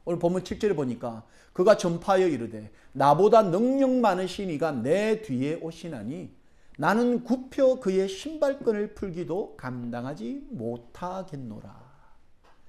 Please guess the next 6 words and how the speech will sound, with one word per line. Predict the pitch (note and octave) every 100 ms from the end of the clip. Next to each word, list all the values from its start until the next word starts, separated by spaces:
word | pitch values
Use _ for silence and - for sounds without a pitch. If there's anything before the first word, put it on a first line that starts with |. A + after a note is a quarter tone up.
| _ _ _ _
이게 | A3 C4+ - - _ - -
예수님이 | A#2+ C3 - A#3+ B3 A#3+
누군지를 | F3+ G#3+ G3+ F3 E3+ -
아는 | A2+ A#2+ E3 - - - _
세례 | - - C#3 C#3+
요한의 | D#3+ E3+ B2 B2+ A#3+